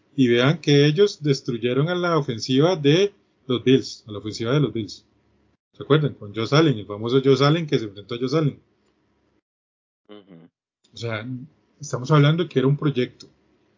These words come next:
Speaker 1: Pero simple y sencillamente, la misma prensa, que a mí Alfonso me dirá todo lo que usted quiera.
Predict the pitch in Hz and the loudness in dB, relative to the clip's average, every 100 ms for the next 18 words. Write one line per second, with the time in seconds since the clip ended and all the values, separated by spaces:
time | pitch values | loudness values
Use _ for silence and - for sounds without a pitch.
0 | _ _ _ 120 107 104 135 131 156 156 | _ _ _ -6 -4 -2 -2 -2 -4 -4
1 | 147 151 147 143 127 - - 127 113 135 | -2 0 2 2 0 -6 -12 -8 0 2
2 | 165 180 170 180 151 - - _ _ _ | 2 0 0 0 0 -4 -14 _ _ _
3 | _ _ _ _ _ _ _ - 92 92 | _ _ _ _ _ _ _ -18 -12 -10
4 | 92 98 - _ _ - 113 123 165 180 | -10 -14 -20 _ _ -4 0 4 4 4
5 | 190 151 127 151 180 175 - 165 151 190 | 4 6 6 6 2 0 -4 -8 0 2
6 | 139 | 2